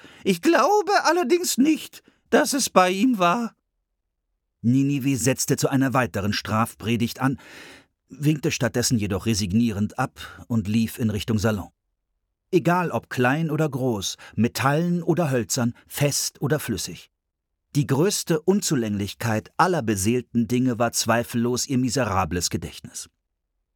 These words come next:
Bereits seit Jahrhunderten zerbrachen sich die ältesten Wandler den Kopf darüber, wie das Problem gelöst werden könnte.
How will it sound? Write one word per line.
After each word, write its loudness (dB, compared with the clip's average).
Bereits 2
seit 0
Jahrhunderten 0
zerbrachen 0
sich -4
die -2
ältesten -2
Wandler 0
den 0
Kopf -4
darüber, 0
wie -2
das -2
Problem 0
gelöst -2
werden -8
könnte. -14